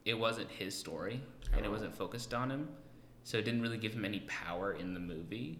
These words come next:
Speaker 1: which was ex-, which was cool to see. So that it, 'cause, like, 'cause the movie was kind of also, you know, besides just, you know,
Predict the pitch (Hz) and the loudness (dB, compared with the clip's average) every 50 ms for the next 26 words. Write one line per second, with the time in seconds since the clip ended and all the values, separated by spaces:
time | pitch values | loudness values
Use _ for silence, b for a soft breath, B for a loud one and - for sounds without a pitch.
0 | - - 110 104 107 104 101 - 92 - - - - 98 101 101 - - - - | -8 -8 -8 -6 -4 -4 -4 -4 -6 -6 -8 -10 -8 -8 -4 0 0 0 0 0
1 | 110 98 85 - - - - - 69 73 95 127 143 - - B B B B B | -4 -4 -4 -4 -6 -6 -6 -6 -6 -4 -4 -4 -6 -8 -12 B B B B B
2 | B B B B B B - - - 110 104 98 - - 104 101 104 - 127 120 | B B B B B B -8 -2 0 4 6 6 6 4 2 0 0 -2 -2 -2
3 | 117 117 117 113 110 110 110 113 113 - 143 131 135 131 135 131 139 151 160 180 | 0 2 4 4 4 2 0 -4 -4 -2 -2 -2 0 2 4 6 6 6 6 4
4 | 175 160 147 131 - - - 143 131 123 120 80 101 113 117 - 120 113 113 104 | 2 2 2 0 0 0 0 0 0 2 2 4 4 4 4 4 2 2 2 0
5 | 95 117 113 104 95 92 92 95 110 - - 117 110 113 117 - - 113 107 - | -2 0 0 2 2 0 0 -2 -2 2 4 6 6 6 4 2 0 0 0 0
6 | - - - - - 120 104 98 95 92 90 | -2 -6 -8 -6 -4 0 0 2 2 0 0